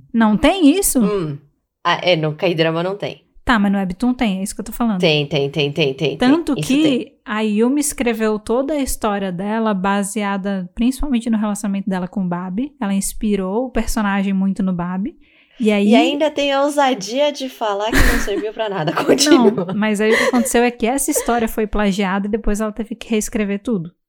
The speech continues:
Speaker 1: Teve que fazer uma coisa
Speaker 2: Ah,
Speaker 1: nova.
Speaker 2: mas
Speaker 1: Mas no K-drama
Speaker 2: Hum.
Speaker 1: isso não acontece, no K-drama isso não acontece. Mas, tipo assim, o que eu tô querendo dizer é que não tem uma personagem feminina no Webtoon
Speaker 2: Que ela só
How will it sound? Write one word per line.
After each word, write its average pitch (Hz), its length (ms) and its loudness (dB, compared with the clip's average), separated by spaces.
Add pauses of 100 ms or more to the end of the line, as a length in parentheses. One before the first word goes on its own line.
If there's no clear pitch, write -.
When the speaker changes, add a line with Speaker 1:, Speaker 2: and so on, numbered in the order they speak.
(220)
Speaker 1:
Teve 196 120 -8
que - 60 -16
fazer 190 140 -4
uma 185 80 -4
coisa 156 180 -2
Speaker 2:
Ah, 214 40 0
Speaker 1:
nova. 196 240 -2
Speaker 2:
mas - 240 -14 (280)
Speaker 1:
Mas 220 180 4
no 247 100 4
K-drama 247 340 4
Speaker 2:
Hum. 254 40 6
Speaker 1:
isso 254 120 0
não 277 80 6
acontece, 269 460 -2
no 185 80 -4
K-drama 190 300 -4
isso - 100 -8
não 208 60 -2
acontece. 220 360 -4 (260)
Mas, 214 180 0
tipo - 120 -2
assim, 254 220 0
o - 20 0
que 196 80 -6
eu 208 40 -4
tô 233 100 -2
querendo 254 260 2
dizer 233 140 2
é 240 60 2
que 240 120 -4
não 233 180 0
tem 226 220 0
uma 262 140 0
personagem 226 880 -2
feminina 233 760 0 (260)
no 233 180 2
Webtoon 226 520 2
Speaker 2:
Que 214 100 -2
ela 196 220 4
só 196 480 -4